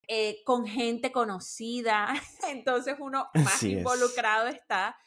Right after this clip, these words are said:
Speaker 1: y, y se, se crea toda una historia y un diálogo alrededor de esta situación, ¿para qué? Para que,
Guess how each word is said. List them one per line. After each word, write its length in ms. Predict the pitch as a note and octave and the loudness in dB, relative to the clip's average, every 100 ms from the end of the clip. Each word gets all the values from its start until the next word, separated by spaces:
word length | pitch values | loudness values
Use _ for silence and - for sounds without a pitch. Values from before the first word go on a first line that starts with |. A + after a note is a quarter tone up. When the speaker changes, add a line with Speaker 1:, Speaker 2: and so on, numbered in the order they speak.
| _ _ _ _ _ _ | _ _ _ _ _ _
Speaker 1:
y, 320 | D4 C4+ - _ | -4 -4 -6 _
y 240 | - B3+ - | -6 -6 -6
se, 320 | - C#4 - | -2 0 -2
se 260 | - - B3 | -6 -6 -4
crea 300 | A#3+ A#3+ C4+ | 0 2 2
toda 160 | D#4 D#4 | 0 -2
una 160 | D#4 | -2
historia 500 | D4+ - C#4 C#4 C#4 | -8 -6 0 0 0
y 100 | C4+ | -2
un 240 | B3 A#3+ A#3 | -4 -4 -6
diálogo 480 | A#3 A#3+ B3 B3+ B3 | 0 2 4 2 2
alrededor 560 | A3+ A3 G3+ F#3+ G3 | 0 0 0 0 0
de 100 | G#3 | -2
esta 200 | A3+ C4+ | -4 -6
situación, 600 | B3+ C4 B3 - A3 A#3+ | -8 -6 -6 -2 -2 0
¿para 280 | - A3 F#3+ | 0 0 0
qué? 140 | A3+ C#4 | -2 -2
Para 360 | A3 G3 F3+ | 0 0 -2
que, 260 | - E3 - | -6 -12 -12